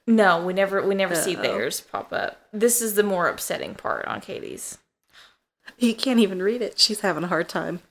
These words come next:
Speaker 1: Her last post said, "Smell my little kitty."
Speaker 2: Oh my God.
Speaker 1: I don't like it.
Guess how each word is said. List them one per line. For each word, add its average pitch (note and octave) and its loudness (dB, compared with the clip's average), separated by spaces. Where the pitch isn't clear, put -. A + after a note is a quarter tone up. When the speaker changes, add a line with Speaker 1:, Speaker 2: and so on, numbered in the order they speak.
Speaker 1:
Her A#3 0
last A#3 0
post G#3 -2
said, G3 0
"Smell A3 2
my G#3+ 2
little G#3 0
kitty." - -4
Speaker 2:
Oh F3+ -2
my F3 2
God. - -12
Speaker 1:
I G#3+ 8
don't A#3+ 2
like E4 4
it. - 0